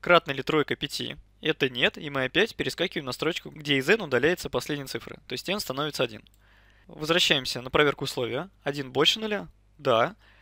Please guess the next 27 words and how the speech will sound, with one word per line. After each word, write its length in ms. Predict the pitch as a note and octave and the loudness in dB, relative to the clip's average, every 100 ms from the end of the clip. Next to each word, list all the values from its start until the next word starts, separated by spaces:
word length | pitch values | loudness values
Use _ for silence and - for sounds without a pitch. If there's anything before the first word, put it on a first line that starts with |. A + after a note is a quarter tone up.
| _ _ _ | _ _ _
Мы 160 | E3+ E3 | -4 0
находим 380 | C#3+ D#3+ C#3 | 2 2 0
последнюю 460 | - D3 D#3 C3+ A#2+ | 0 -2 -2 -4 -6
цифру 440 | - C3+ - B2 - _ - | -6 -8 -6 -8 -8 _ -4
и 80 | |
записываем 440 | C#3+ C#3 C#3 B2+ A#2+ | 0 0 0 -4 -4
в 60 | |
переменной 360 | C#3 C3 C3 A2+ | -2 -2 -2 -4
digit. 380 | B2 A2+ C3+ - _ _ _ _ _ _ _ | -4 -4 -6 -10 _ _ _ _ _ _ _
У 80 | C#3+ | -6
единички 420 | D3+ D3+ B2+ - | -4 -2 -4 -4
это 160 | - A2+ | -6 -4
последняя 400 | C3 - B2 A#2+ | -4 -2 -6 -6
цифра, 360 | C3 A#2+ A2 - | -8 -6 -8 -4
так 180 | C3 - | -4 -4
и 40 | |
будет 280 | B2 G#2+ - | -4 -6 -8
единичка. 540 | B2 C#3 F3 - G3+ - - - _ _ - - - | -10 -10 -6 -6 -6 -12 -20 -20 _ _ -20 -20 0
Проверяем, 400 | D#3 D#3+ B2+ A2 | 4 8 8 6
единичка 380 | C#3+ D#3 - | -4 -6 -4
кратна 260 | C3+ G3 G3+ | 0 -2 -2
пяти? 300 | C#3+ - A#2 - _ _ _ | -6 -8 -12 -16 _ _ _
Нет, 280 | - D3 B2+ | -6 0 0
единичка 420 | C3 D3+ D#3+ - | 0 -6 -4 -4
не 80 | C3+ | -4
кратна 300 | - B2 A#2 | 0 -2 -2
пяти. 300 | C3+ - F#3+ | -8 -8 -8